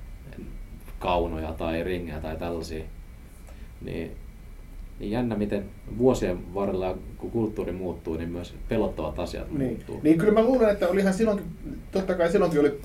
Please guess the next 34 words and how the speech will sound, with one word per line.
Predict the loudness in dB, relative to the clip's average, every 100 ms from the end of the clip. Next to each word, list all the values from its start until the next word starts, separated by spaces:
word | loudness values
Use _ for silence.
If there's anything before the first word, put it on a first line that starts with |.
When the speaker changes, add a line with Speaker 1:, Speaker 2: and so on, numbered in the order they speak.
| 6
Speaker 2:
pelottavia | 8 8 6 8 8
elokuvia, | 8 6 6
oli | 4
pelottavampiakin | 6 8 8 8 6 6 2 4 4
elokuvia | 4 4
kuin | 4 4
Ihmissy | 2 0 2
Lontoossa. | 4 4 0 2
Siinä | 4
vaan | 6 6
oli | 4
tietyt | 2 4 6
jutut. | 8 8 4 -4 -14 -4
Kyllähän | 4 6 6
silloinkin | 4 4 2 4
oli, | 0 0 -4
niin | -4
kuin | -2
esimerkiksi | -2 -2 -4 -2
Manaa | 2 4 4
ja | 2
Tenää | 0 2 4
oli | 6
jo | 4 4
nähty | -2 4 6
a-, | 6 4
Speaker 1:
Mm. | -2 2
Speaker 2:
paljon, | 6 6 4 -4 -4
paljon | 6 8 8
aikaisemmin. | 8 2 -2 -4 -6 -12 -14 -6
Mut | 2 2
että | 2 4 2 0 0
siinä, | 2 2 -2
se | -6